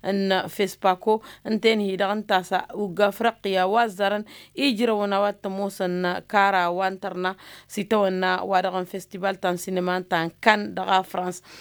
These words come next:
انتين هي جي الشغل الجيني الدولة ترغم مالي هو لنا واو جرن دغا اوات تموسن تبغار النتينا اجراون الهكر مي جرن نسنا توري جار دغا وتايواني فضل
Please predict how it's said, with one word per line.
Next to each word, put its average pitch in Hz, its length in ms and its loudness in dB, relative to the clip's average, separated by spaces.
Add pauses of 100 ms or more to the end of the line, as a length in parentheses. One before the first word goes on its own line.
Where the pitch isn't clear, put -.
(160)
انتين 208 300 0
هي 190 160 -4
جي 180 100 -6
الشغل 175 360 -2
الجيني 196 760 0
الدولة 180 300 -2
ترغم 175 320 -2
مالي 185 340 0 (380)
هو 254 80 4
لنا 214 320 2
واو 214 260 2
جرن 208 360 -4
دغا 202 280 0
اوات 190 380 -2
تموسن 185 360 -8
تبغار 196 400 2
النتينا 185 680 -2 (360)
اجراون 208 440 4
الهكر 175 440 -2 (380)
مي 214 100 2
جرن 202 240 2
نسنا 196 220 -2
توري 190 340 0
جار 170 240 2
دغا 175 200 -4
وتايواني 185 800 0
فضل 175 280 -8